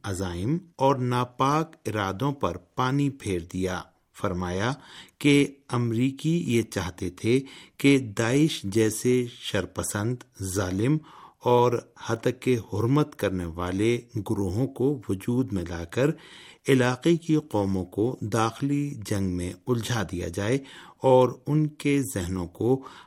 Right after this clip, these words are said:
غاصب صہیونی حکومت کے جارحانہ اقدامات کی طرف سے موڑ دیا جائے۔ رہبر انقلاب اسلامی آیت اللہ العظمیٰ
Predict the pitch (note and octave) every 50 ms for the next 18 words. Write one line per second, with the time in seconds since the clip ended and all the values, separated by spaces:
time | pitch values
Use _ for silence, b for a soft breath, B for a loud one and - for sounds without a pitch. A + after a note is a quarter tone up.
0 | B - G#2+ A2+ B2+ B2+ B2 - - D#3+ D3 - - A#2 G#2+ G#2+ A2 G#2+ F#2+ F2+
1 | F2 F2+ - G#2+ A2 A2 A#2 B2 B2 - - A#2+ A#2+ A#2 G#2+ G2+ G2 F2+ F2 F2
2 | F2+ F2 F2 G2 G2 A2 A#2 A#2 A2 G2+ - - F2 F#2 - F#2 G2+ G#2 G#2+ A#2
3 | A#2 - - - A2 A2 - F#2+ F#2 F#2+ F#2+ - - G#2+ A2 A2 - - - B2+
4 | B2+ B2+ C3+ C3+ C3+ B2+ - - G2 F2+ F#2 F#2 F#2 - G#2+ G2 F#2+ F#2+ F#2 F#2
5 | - _ _ _ - _ _ _ _ _ B B B B B B B B B B
6 | B B - B2 C3 B2+ C3+ C#3 E3+ F3 G3+ G3+ F3+ E3+ - - C3 B2+ B2 A#2+
7 | A#2 B2 B2 B2+ - - - - - A2+ A2 G2+ F#2+ F2 F2 F2+ G2+ C3+ E3 D3+
8 | A#2 A2+ G#2+ - A2+ G#2 G2+ G2 F#2 F#2 F#2 F2+ - - A2+ G#2+ G2+ G#2 G#2+ A2+
9 | B2+